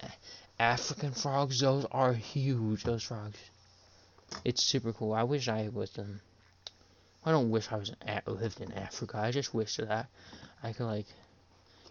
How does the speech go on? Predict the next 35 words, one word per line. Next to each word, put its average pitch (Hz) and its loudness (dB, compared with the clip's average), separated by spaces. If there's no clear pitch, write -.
go 123 6
and 113 2
see 123 2
them 110 0
frogs 104 -2
in 107 0
Africa, 104 -6
you 123 -6
know? 120 -6
And 127 2
I'm 170 6
actually, 151 2
um, 113 2
after 127 2
I 147 0
go, 120 2
um, 107 -2
after, 143 2
like, 120 4
once 127 0
summer 113 0
starts, - -6
I'm 131 -2
gonna 127 -2
get 110 -2
myself 113 -2
a - -2
pet - 0
fish. - -8
Goldfish. - -2
Pretty 120 0
nice, 131 -2
right? 143 -4
Alright, 196 6
so 175 6